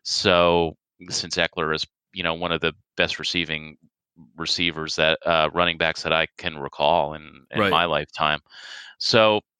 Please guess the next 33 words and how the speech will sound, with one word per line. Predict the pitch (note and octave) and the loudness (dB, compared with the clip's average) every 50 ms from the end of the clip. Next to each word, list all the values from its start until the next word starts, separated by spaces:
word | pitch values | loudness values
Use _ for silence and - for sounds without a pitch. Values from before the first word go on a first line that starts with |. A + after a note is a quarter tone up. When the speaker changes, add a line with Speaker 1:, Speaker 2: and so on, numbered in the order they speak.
| _ - | _ -4
Speaker 1:
um, | A2+ A2+ G#2+ G#2+ G#2+ G#2 G2+ G#2 G2 G2 G2 G2 G2+ - - - _ _ _ - - _ _ _ _ - | 2 4 6 6 8 6 6 4 2 -4 -10 -10 -12 -14 -14 -16 _ _ _ -20 -20 _ _ _ _ -2
uh, | C#3 D3+ D#3+ | -2 0 -2
but | C3+ B2 C#3+ C#3 | 0 2 4 6
I | D3 D3+ D#3 | 6 6 4
think, | - F#3+ F3+ D3+ - _ _ _ _ _ _ | 2 -2 -4 -4 -6 _ _ _ _ _ _
you | C3 C3 | -4 0
know, | C#3 B2 A2+ | 2 2 2
Williams | A2+ B2+ C#3+ D#3 D3+ C3 - | 2 0 -2 -2 -4 -6 -4
does | - B2+ C3 C3 - | 0 0 0 2 2
have | C3 B2+ A#2 A2+ G2 | 2 4 4 2 2
explosiveness. | G2 - - - - G#2 G2 G2+ G2+ - - G2+ F#2+ G#2+ G#2+ - | -2 -6 -6 -6 -2 2 2 2 2 0 -6 -8 -4 -4 -4 -4
He | - G2 | -6 -6
does | F2 - G#2 G#2 A2 - | 0 2 2 2 2 2
get | - G#2 G2 - | 0 -2 -2 -2
targeted | - - F#2+ F#2+ G2 G2+ G2 G2+ G2 F2+ | 0 2 2 2 2 2 2 2 2 2
in | F#2 F#2 | 0 -2
the | F#2 F2+ | -2 0
end | F2 F2 F2+ F#2 | 0 0 0 -2
zone. | F2+ F#2+ F#2 G2 | -2 -4 -2 0
I | F2+ D#2+ | 0 0
wrote | D#2+ F2 F2+ | 0 0 -2
about | F2+ F2 F2+ F2 - | 0 0 -2 0 0
that | F#2 E2+ C2+ A#1 | 0 0 0 0
last | D#2+ E2+ F2 F2 - - F2 | 0 0 0 -2 -4 -4 0
week, | F2 F2 F2+ F2 - | 0 2 0 0 -2
and | F#2 E2 | -4 -4
he | E2+ | -2
had | E2+ E2+ E2+ | 0 0 0
another | E2 E2 E2+ E2+ F2 F#2 | 0 0 0 0 0 0
one, | F2+ F2+ F2 E2+ E2 E2 E2 D#2+ _ _ _ - | -4 -4 -6 -8 -8 -12 -18 _ _ _ _ 0
um, | D#2 D#2+ D#2+ E2 E2 E2 E2 D#2+ D#2+ D#2+ _ - - - - - - - - | 2 2 4 4 4 2 0 -4 -12 -20 _ -20 -20 -20 -20 -20 -18 -6 -2
uh, | - E2+ E2+ E2 D#2+ D#2+ D2+ C#2+ - - _ _ _ - | 2 4 4 4 4 2 2 -2 -4 -10 _ _ _ -8
in, | E2+ F2+ F2 | -6 -6 -4